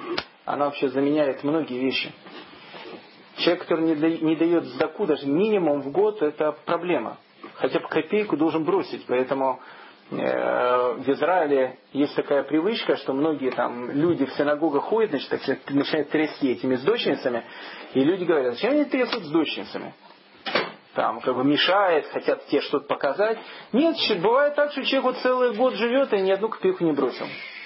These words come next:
Это проблема. Когда человек не бросил ни одну копейку в год, это проблема. Поэтому ходят, ему показывают, а не забыл ли ты бросить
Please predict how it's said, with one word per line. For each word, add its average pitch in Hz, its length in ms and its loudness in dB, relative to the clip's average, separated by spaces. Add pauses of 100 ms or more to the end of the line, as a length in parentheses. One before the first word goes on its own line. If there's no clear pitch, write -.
(160)
Это 208 160 2
проблема. 139 420 -2 (640)
Когда 151 280 2
человек 226 260 0
не 196 100 2
бросил 208 320 2
ни 208 60 4
одну 214 180 2
копейку 233 400 -2
в 190 80 0
год, 254 220 0
это 185 100 -4
проблема. 151 400 0
Поэтому 180 240 0
ходят, 285 420 2 (200)
ему 214 160 4
показывают, 240 560 2
а - 20 2
не 202 140 2
забыл 208 400 2
ли 294 80 4
ты 185 160 -4
бросить 202 420 2